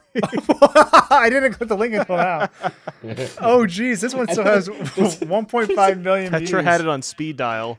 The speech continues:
Speaker 3: There's a video of all the sounds reversed, too. <laughs>
Speaker 1: Oh my God, I gotta listen to this.
Speaker 3: <laughs> It's just the video upside down. <laughs>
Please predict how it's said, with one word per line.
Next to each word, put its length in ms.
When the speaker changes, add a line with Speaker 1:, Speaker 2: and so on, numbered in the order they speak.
Speaker 3:
There's 200
a 60
video 460
of 300
all 220
the 60
sounds 340
reversed, 680
too. 320
<laughs> 60
Speaker 1:
Oh 260
my 100
God, 160
I 120
gotta 240
listen 260
to 100
this. 300
Speaker 3:
<laughs> 60
It's 580
just 220
the 60
video 280
upside 460
down. 480
<laughs> 60